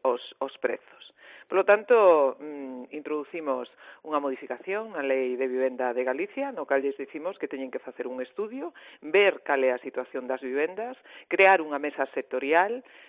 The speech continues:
sentarse cos promotores, eh, cos colexios oficiales, eh, cos constructores,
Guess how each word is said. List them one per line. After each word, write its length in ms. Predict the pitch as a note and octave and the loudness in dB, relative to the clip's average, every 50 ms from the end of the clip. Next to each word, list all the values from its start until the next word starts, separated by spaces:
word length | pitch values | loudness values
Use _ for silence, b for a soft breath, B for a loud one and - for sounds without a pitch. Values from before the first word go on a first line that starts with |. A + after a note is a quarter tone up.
| B - | B 2
sentarse 720 | E3 D#3+ E3 D#3+ G3 G3+ G3 F3+ - - - C3+ B2 A#2+ | 2 2 6 8 8 8 8 6 2 -2 0 0 0 0
cos 160 | - C3+ C3 _ | -4 -6 -8 _
promotores, 720 | - - C3 C3+ C3 - - D3 D#3 D#3 E3 F3 F3 _ _ - | -4 -4 -2 -2 -2 -2 0 0 0 0 -2 -4 -4 _ _ -10
eh, 160 | - C3+ A#2+ | -8 -8 -8
cos 220 | - - - - - | -8 -10 -12 -6 -4
colexios 320 | B2+ B2+ B2+ - B2+ - | -2 -2 -2 -4 -8 -10
oficiales, 720 | C3+ A#2+ - B2+ _ - D3+ D3+ D3+ D3 C3 B2 B2 - _ _ _ - | -10 -12 -14 -12 _ 2 4 4 4 4 2 0 -4 -6 _ _ _ -6
eh, 400 | A#2+ A#2+ B2 B2 A#2+ G2 G2 - | -4 -2 -2 -2 -4 -4 -6 -8
cos 240 | - B2+ B2 - | -8 -10 -10 -6
constructores, 880 | - C3 B2 A2+ - - - C3 B2+ _ - F3+ G3 G#3 A3+ B3 C4+ | -6 -8 -8 -8 -12 -12 -12 -12 -8 _ 2 2 2 2 0 -2 -2